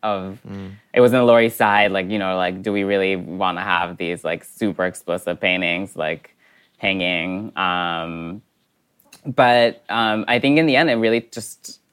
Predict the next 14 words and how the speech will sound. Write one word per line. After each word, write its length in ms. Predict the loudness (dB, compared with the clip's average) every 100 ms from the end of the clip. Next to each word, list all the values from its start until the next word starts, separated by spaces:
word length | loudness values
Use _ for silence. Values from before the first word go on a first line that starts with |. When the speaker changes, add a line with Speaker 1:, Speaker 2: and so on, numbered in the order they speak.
| _ _ _ _
Speaker 1:
it 180 | -2 0
turned 240 | 0 0
into 400 | 0 0 0 0
such 260 | 0 -4 -6
a 60 | -8
part 240 | -2 0
of 80 | 0
my 140 | -4
practice 480 | -2 -2 -2 -6 -8
that 160 | -8 -6
now 220 | -4 -4
I 120 | -6
Speaker 2:
Mm. 100 | -6
Speaker 1:
can't 340 | -8 -8 -8